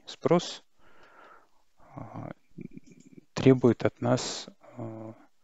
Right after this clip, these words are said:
указания пе-, пе-, первичного спроса, э, при, э, формировании сделки. Здесь мы,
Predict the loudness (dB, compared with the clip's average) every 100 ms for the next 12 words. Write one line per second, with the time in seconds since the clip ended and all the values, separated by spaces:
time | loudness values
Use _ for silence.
0 | -20 -20 -20 -20 -20 -18 -2 2 6 6
1 | 4 0 -2 _ -10 -10 -10 -6 -6 _
2 | -4 -2 -2 -6 -6 -6 -6 -8 -14 -8
3 | 0 0 0 -12 -16 -16 -12 -12 -12 -16
4 | -20 _ -20 -10 -10 -8 -12 -20 _ _
5 | -20 -20 -20 -20 -20 -20 _ _ -20 -20
6 | -18 -14 -6 -4 0 0 0 -2 -6 -8
7 | -6 -8 -8 -16 -18 _ -12 -6 2 2
8 | 2 -4 -4 -2 -4